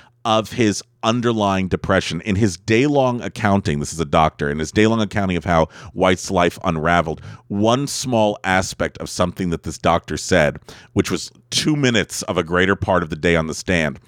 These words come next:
was literally what the reporters took away from this. And the guy said, the doctor said, quote,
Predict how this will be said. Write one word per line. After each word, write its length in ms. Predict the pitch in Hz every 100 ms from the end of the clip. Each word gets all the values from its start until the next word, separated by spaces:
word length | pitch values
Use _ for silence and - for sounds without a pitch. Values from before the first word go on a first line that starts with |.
| - - - -
was 280 | 143 107 113
literally 480 | 120 131 131 117
what 220 | 113 98 -
the 80 |
reporters 640 | 92 90 - 113 104 101 -
took 240 | - 101
away 300 | 92 82 85
from 220 | 85 82 73
this. 200 | 67 -
And 80 |
the 60 | 85
guy 180 | 90 92
said, 260 | - 85
the 60 | 76
doctor 300 | 80 85 82
said, 160 | 85 -
quote, 200 | 90